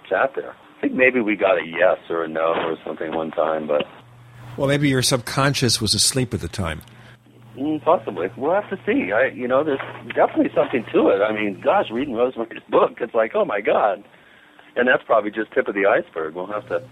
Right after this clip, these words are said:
Speaker 1: have to dive into some of these really <laughs> amazing mind-bending accounts. Uh,
Speaker 2: Well,
Speaker 1: I,
Speaker 2: if
Speaker 1: I've
Speaker 2: you
Speaker 1: always
Speaker 2: think, if you think that a Ouija board is a parlor game, it may not be.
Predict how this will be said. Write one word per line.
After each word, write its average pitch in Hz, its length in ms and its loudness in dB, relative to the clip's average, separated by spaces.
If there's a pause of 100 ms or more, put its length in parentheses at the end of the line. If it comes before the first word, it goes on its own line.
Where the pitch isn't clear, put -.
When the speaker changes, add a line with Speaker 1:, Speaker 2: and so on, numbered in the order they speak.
(600)
Speaker 1:
have 113 120 -8
to 101 80 -8
dive 92 300 2
into 110 240 -2
some 104 120 -2
of 92 80 -6
these 82 160 -6
really 95 220 0 (400)
<laughs> 220 100 4 (580)
amazing 107 480 4
mind-bending 92 560 0
accounts. 98 500 0 (100)
Uh, 80 280 2 (320)
Speaker 2:
Well, 185 160 2
Speaker 1:
I, 220 40 2
Speaker 2:
if 196 180 2
Speaker 1:
I've 185 80 2
Speaker 2:
you 190 80 2
Speaker 1:
always 160 140 2
Speaker 2:
think, 196 460 0
if 147 160 -2
you 180 140 2
think 160 380 0
that 135 260 2 (560)
a 117 80 0
Ouija 131 280 2
board 131 260 2
is 113 60 -2
a 113 60 -2
parlor 151 420 2
game, 95 400 -2 (720)
it 107 120 -4
may 117 140 4
not 107 220 2
be. 101 200 2